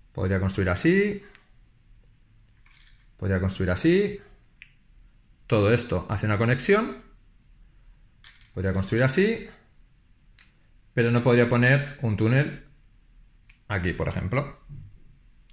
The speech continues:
Este es válido, por este, por este. Bueno, iría en este lado, etcétera. Cuando con un túnel, con una hilera de túnel, conectamos con estas, nos llevamos su efecto. Puede que tengan efectos instantáneos porque tienen rayito, o puede que tengan efectos instantáneos y de producción.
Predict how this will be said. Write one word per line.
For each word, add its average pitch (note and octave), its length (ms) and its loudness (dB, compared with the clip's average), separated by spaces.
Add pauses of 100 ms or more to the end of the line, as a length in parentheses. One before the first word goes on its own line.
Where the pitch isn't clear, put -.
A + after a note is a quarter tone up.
(220)
Este - 220 -6
es A#2+ 60 -6
válido, G3 640 4
por G#2 140 2
este, G#2 140 -2
por A#2 80 2
este. - 140 -4
Bueno, - 260 -6 (380)
iría F2 200 -4
en F#2 80 0
este F#2+ 200 -4
lado, D3+ 260 0
etcétera. - 380 -10 (1600)
Cuando C#3 380 6
con D3 140 6
un F#3+ 200 6
túnel, B2+ 600 4
con A#2 140 -4
una C#3+ 100 4
hilera D#3+ 180 6
de D#3 60 4
túnel, D#3 340 0
conectamos A#2 560 2
con G2+ 320 -2
estas, F#3 720 0 (1080)
nos D3 200 6
llevamos D3 320 6
su - 80 2
efecto. A#2+ 540 -2
Puede C3+ 240 4
que C#3 100 4
tengan A2+ 400 2
efectos G#2+ 400 2
instantáneos A#2 680 2
porque E2 300 -4
tienen G2+ 180 0
rayito, G#3+ 600 2
o G#2 120 -2
puede A2+ 160 0
que A#2 80 0
tengan A#2 320 0
efectos C3+ 380 0
instantáneos F3 680 4
y G#3 520 0
de A#2 120 -2
producción. G2 720 -2